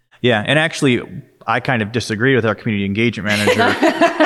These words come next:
Speaker 1: She wanted, I, and, and I had wanted just a blanket, what are the recreation needs for the community? 'Cause that's typically how you do a master plan.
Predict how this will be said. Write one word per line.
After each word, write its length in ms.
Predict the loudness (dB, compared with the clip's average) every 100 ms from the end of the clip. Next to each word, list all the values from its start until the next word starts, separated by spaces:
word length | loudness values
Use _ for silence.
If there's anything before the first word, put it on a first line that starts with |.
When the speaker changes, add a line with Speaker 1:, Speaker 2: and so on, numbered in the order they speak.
| 0 0
Speaker 1:
She 140 | 2
wanted, 460 | 2 4 4 2 0
I, 500 | 0 -2 -2 -2 0 0
and, 160 | 0
and 180 | 0 0
I 200 | 0 2
had 240 | 2 0
wanted 320 | 2 2 2 0
just 200 | -2 -2
a 40 |
blanket, 680 | -2 0 0 0 -2 -4 -18
what 160 | -4 2
are 20 |
the 80 | 2
recreation 480 | 2 0 0 -2 -2
needs 180 | -4 -4
for 60 |
the 80 | -6
community? 380 | -6 -4 -4 -4
'Cause 140 | -6 -4
that's 160 | -4
typically 220 | -4 -8 -4
how 40 |
you 120 | -4
do 180 | 2 2
a 40 | 4
master 300 | 2 -2 -12
plan. 320 | -10 -10